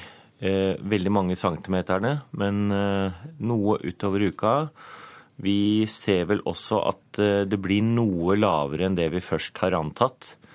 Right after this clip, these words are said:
Eh, vi tror nok vi ender ganske nøyaktig rundt tjue elleve.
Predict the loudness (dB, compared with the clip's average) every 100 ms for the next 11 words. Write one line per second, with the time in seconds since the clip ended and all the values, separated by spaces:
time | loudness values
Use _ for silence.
0 | -20 -20 -20 _ -8 -2 0 0 0 0
1 | 2 0 2 0 2 0 -4 -10 -10 -2
2 | 0 0 2 0 0 -6 -6 -2 0 0
3 | -2 -10 -2 0 0 -2 -4 -4 0 0
4 | 0 -4 -8